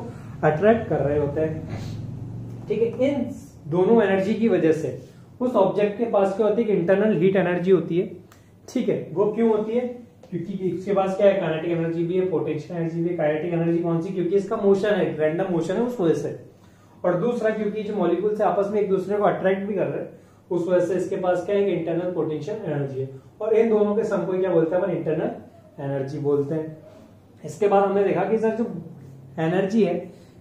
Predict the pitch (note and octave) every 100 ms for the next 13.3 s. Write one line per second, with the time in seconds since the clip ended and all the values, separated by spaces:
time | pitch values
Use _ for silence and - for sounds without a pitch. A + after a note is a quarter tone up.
0 | - G#3+ - A#3 A3+ F#3 F#3+ F#3 E3+ -
1 | - - F#3 F#3 E3 F3 G#3 G3+ F#3 E3+
2 | F#3+ A#3 - - - G3 G#3+ F3+ G3 -
3 | B3 A#3+ A3+ A3 F#3 F3+ F#3 G3+ F#3 G3
4 | G3+ G3+ G3+ G3 A3 G3+ A3+ A3 G3 D3
5 | C#3+ E3+ E3 E3 F3 F3 F#3 F3+ G3+ E3
6 | C#3 - C#3+ D3 - D#3+ D#3+ D#3+ F3+ F#3+
7 | A#3 A3+ G#3+ G#3 G3 F#3 F3+ F#3 - -
8 | - - - G#3 - - - E3 E3 F3
9 | F3+ F3+ E3+ G3 - C#3+ C#3+ E3 E3+ E3+
10 | E3 D3+ F#3 E3 F#3 G#3 D#3+ D3 C#3+ C#3+
11 | C#3+ - B3 - - - - - F3+ F#3
12 | E3+ D3+ C#3 D3+ D#3 E3 A3+ - D#3+ C#3
13 | C3 A3 B3